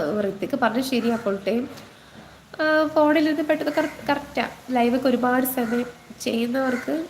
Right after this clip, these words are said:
അതിന്, അതിൻ്റേതായിട്ടുള്ള വളർച്ച, ഗ്രോത്ത് ഉണ്ട് ചാനലിന്.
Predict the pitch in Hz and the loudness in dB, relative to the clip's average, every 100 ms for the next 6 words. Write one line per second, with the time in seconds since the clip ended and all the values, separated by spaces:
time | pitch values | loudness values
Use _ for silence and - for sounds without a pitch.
0 | - - - - - - - - 220 233 | -14 -20 -20 -20 -18 -18 -20 -6 -4 0
1 | 254 269 240 - 226 240 240 294 294 294 | 0 -2 -4 -6 -2 0 4 4 4 2
2 | - 254 302 - - - - - - - | 0 -4 -4 -6 -18 -20 -20 -20 -20 -14
3 | 247 240 240 240 - 262 262 - 226 226 | -6 -2 -2 -4 -4 -4 -6 -6 -2 -2
4 | - 240 220 214 233 214 190 190 196 196 | -2 -2 -2 0 0 0 -2 -2 -4 -6